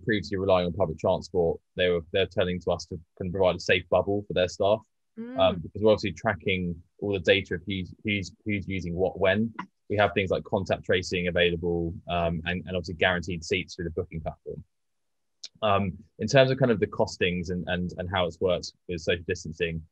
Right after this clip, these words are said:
Speaker 1: we've, we've tried to, um, kind of standardize our costings, but, but kept a fifty percent occupancy level. Um, some clients go up to as far, as far as twenty-five percent, um, if they, if they have particular concerns.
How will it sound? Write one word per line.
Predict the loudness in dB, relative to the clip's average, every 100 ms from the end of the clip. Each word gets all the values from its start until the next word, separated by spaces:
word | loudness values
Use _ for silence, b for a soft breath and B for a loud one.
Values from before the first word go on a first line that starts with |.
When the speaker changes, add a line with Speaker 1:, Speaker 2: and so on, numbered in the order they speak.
| _ _ _
Speaker 1:
we've, | -2 -2 -2
we've | -6 2
tried | 8 8
to, | 8 6 6 6
um, | 4 2
kind | -2
of | -2
standardize | 2 2 4 4 2
our | -2
costings, | -4 -4 -4 -2 -4 -2
but, | -4 -2 -2
but | -2 -4 _
kept | 0 0 2
a | 2 2
fifty | 2 -4 -4
percent | -2 0 0 -2
occupancy | -6 -4 -8 -6 0
level. | 2 2 0 -4 _ _ 0
Um, | 2 2
some | 2 2
clients | 4 4 4
go | 4 6
up | 4
to | -2 -8 -6
as | 2
far, | 4 4
as | 0
far | 4 6 6
as | 2
twenty-five | -2 2 4 4
percent, | 2 0 0 -6 _
um, | -4 -2 -2 -6
if | -4
they, | 0 0
if | 2
they |
have | -2 -2
particular | -4 -4 -4 -8
concerns. | -4 0 2 0 -6